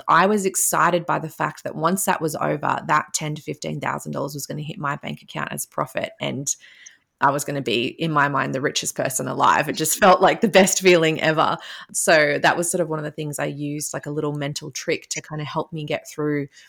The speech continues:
that period and not feel so weighed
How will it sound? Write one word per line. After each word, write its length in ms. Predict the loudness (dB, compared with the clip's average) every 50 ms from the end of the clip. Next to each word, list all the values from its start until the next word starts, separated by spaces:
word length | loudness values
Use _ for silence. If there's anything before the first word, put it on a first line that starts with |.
| _ _ _
that 200 | -4 -4 -4 -4
period 420 | -6 -2 0 2 4 4 4 2 0
and 140 | -2 -4
not 180 | -4 -4 -6 -6
feel 220 | -8 -6 -6 -6
so 540 | -4 -4 -4 -4 -4 -4 -4 -4 -6 -8 -10 -12
weighed 460 | -8 -6 -6 -4 -4 -4 -6 -8